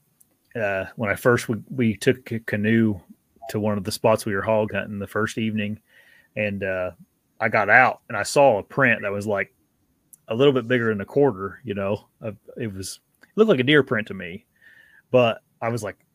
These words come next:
"That's little, you know, for this time of year, that's super little." And, uh, I had to ask Clay, I'm like, "That, is that a hog print or a deer?" And he goes, "No, that's a deer." He's like, "They're just tiny down here."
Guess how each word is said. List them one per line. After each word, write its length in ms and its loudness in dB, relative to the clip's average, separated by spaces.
"That's 340 2
little, 480 -6
you 120 -10
know, 120 -12
for 120 -14
this 180 -4
time 180 -10
of 80 -10
year, 140 -6
that's 200 -4
super 320 -8
little." 400 -8
And, 260 -4
uh, 240 -4
I 80 0
had 140 4
to 60 2
ask 220 -2
Clay, 140 -6
I'm 80 -6
like, 180 -12
"That, 180 -2
is 160 -10
that 220 2
a 60 0
hog 400 -2
print 340 -2
or 120 -6
a 80 -12
deer?" 200 -2
And 100 -6
he 40 -6
goes, 80 -8
"No, 100 -4
that's 220 -4
a 40 -16
deer." 320 -6
He's 120 -6
like, 100 -12
"They're 120 -10
just 240 -16
tiny 320 -10
down 260 -12
here." 280 -14